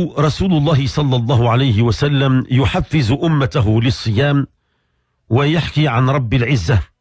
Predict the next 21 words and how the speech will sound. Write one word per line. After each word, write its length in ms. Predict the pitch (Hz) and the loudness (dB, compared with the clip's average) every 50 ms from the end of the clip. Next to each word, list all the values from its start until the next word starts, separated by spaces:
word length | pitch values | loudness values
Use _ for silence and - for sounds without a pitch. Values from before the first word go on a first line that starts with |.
| _ - | _ 0
أنه 320 | 139 131 131 127 113 123 | 0 2 2 2 0 0
قال: 440 | 123 - - 170 185 175 165 143 107 - - _ _ _ _ _ _ _ _ _ _ _ _ _ _ _ _ _ _ _ _ | -2 -2 -2 -2 0 0 0 0 -2 -6 -10 _ _ _ _ _ _ _ _ _ _ _ _ _ _ _ _ _ _ _ _
كل 320 | - 180 190 175 160 151 | -2 0 2 2 2 2
عمل 380 | 147 113 117 131 135 131 127 123 | 2 0 0 0 2 2 2 0
ابن 300 | 135 113 120 123 131 139 | 0 2 2 2 2 0
آدم 460 | - 156 160 151 135 135 131 120 120 | 0 0 0 0 0 0 2 2 2
له 280 | 123 131 139 113 92 - - _ _ _ _ _ _ _ 170 | 2 2 2 0 0 -2 -8 _ _ _ _ _ _ _ -2
إلا 260 | 175 175 156 139 139 | 0 2 2 2 0
الصيام 760 | 120 - - - 117 123 110 127 147 151 151 147 143 131 117 - _ _ _ _ _ _ | 0 -2 -4 -4 -2 0 0 2 2 2 2 2 0 0 -2 -6 _ _ _ _ _ _
فإنه 760 | - 131 139 156 156 147 139 135 135 123 107 110 117 120 | -2 0 0 2 2 2 2 2 2 2 2 2 2 2
لي 420 | 113 120 139 151 151 151 151 - - - _ _ _ _ - | 2 2 2 2 2 0 -2 -4 -6 -12 _ _ _ _ -4
وأنا 580 | 110 135 143 143 151 147 139 135 131 - - | -2 0 0 0 0 2 2 2 0 0 0
أجزي 380 | 147 120 107 110 90 98 117 117 | 0 0 0 0 0 2 0 2
به، 440 | 113 - 175 131 120 151 165 156 - - _ _ _ _ _ _ _ _ _ _ _ _ _ _ _ _ | 2 2 2 2 2 2 0 -2 -4 -6 _ _ _ _ _ _ _ _ _ _ _ _ _ _ _ _
ترك 360 | - 196 196 190 185 - - | -2 -2 0 0 -2 0 0
المؤمن 720 | 139 143 143 160 175 180 180 175 165 160 151 151 147 139 - - _ | 0 2 2 2 0 0 0 0 0 2 2 2 0 0 -2 -6 _
شهوته 840 | - - - 147 117 104 113 131 147 - - 120 104 113 120 123 - - | -8 -4 -2 0 0 0 0 0 -2 0 0 0 2 2 0 0 -2 -2
وطعامه 880 | 127 127 117 - 135 120 117 135 139 131 127 123 107 110 120 117 107 98 - _ _ _ _ _ _ | -2 -2 0 0 0 0 0 0 2 2 2 2 2 2 2 2 0 -2 -6 _ _ _ _ _ _
وشربه 760 | - 127 143 135 - - 170 170 180 185 175 147 151 139 120 131 | -2 0 0 0 0 0 0 0 0 0 0 0 0 0 2 2
من 240 | 131 131 123 120 - | 2 2 0 0 0
أجلي 340 | - 131 98 98 101 101 | 0 0 0 0 0 0